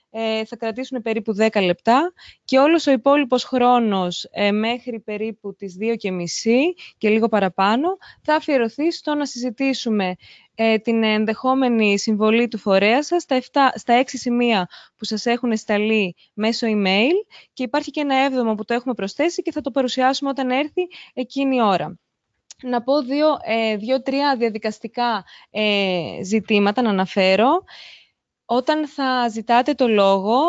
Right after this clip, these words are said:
ε, θα σηκώνετε απλά το χέρι και θα σας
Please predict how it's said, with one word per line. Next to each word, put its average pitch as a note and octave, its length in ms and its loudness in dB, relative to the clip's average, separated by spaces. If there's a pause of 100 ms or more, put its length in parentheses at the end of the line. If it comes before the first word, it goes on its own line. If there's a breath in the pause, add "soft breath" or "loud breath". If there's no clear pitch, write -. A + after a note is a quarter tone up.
(100)
ε, A3+ 480 -2
θα A#3 120 -8
σηκώνετε B3+ 440 -4
απλά C4 220 -2
το B3+ 120 -4
χέρι G#3+ 640 2
και A#3+ 160 -2
θα A#3 120 -6
σας A3 300 -4